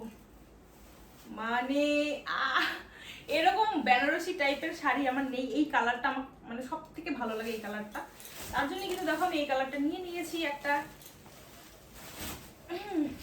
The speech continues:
শাড়ি তো just আমার কেনা স্টার্ট, আমার একটা শাড়ি হলো, পুজোতে জানি না আমার কতগুলো কি হবে না হবে, আর পুজোর পরে তো আরো পুরো ধামাকা আছে, তখন তো আরো বেশি হবে। এই যে দেখো,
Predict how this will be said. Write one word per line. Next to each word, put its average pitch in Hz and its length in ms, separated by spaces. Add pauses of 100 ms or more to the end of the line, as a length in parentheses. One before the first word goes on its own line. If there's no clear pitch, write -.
(100)
শাড়ি 294 280
তো 403 60
just 339 340
আমার 285 200
কেনা 285 300
স্টার্ট, 254 460
আমার 247 160
একটা 233 240
শাড়ি 277 200
হলো, 240 200
পুজোতে 254 320
জানি 226 220
না 233 80
আমার 233 140 (120)
কতগুলো 233 540
কি 233 120
হবে 226 200
না 208 100
হবে, 214 360 (400)
আর 240 140 (100)
পুজোর 294 220
পরে 349 220
তো 381 100
আরো 285 260
পুরো 302 160
ধামাকা 233 400
আছে, 240 260
তখন 262 260
তো - 80 (140)
আরো 285 240
বেশি 226 340
হবে। 202 180 (960)
এই 330 300
যে 285 80
দেখো, 254 300